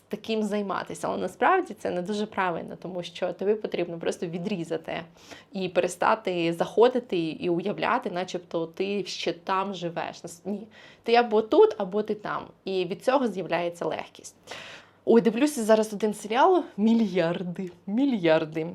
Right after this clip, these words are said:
І, е, мені сподобалася одна фраза: от вона в це відео дуже добре по сенсу входить. Е, головна там героїня, одна з,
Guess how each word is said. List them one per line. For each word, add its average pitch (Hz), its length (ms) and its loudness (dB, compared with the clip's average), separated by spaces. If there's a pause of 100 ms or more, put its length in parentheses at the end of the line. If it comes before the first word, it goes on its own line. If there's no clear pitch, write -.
(160)
І, 202 240 2
е, 175 240 6
мені 185 180 4
сподобалася 190 580 4
одна 175 140 0
фраза: 262 420 4
от - 260 -8
вона 185 560 -4
в 175 220 -12
це - 160 -4
відео 165 340 -4
дуже 160 220 -10
добре 165 280 -4
по - 100 -6
сенсу - 340 -6
входить. - 460 -4 (480)
Е, 165 220 4
головна 214 360 6
там 214 180 2
героїня, 190 480 2
одна 180 320 0
з, 175 240 -6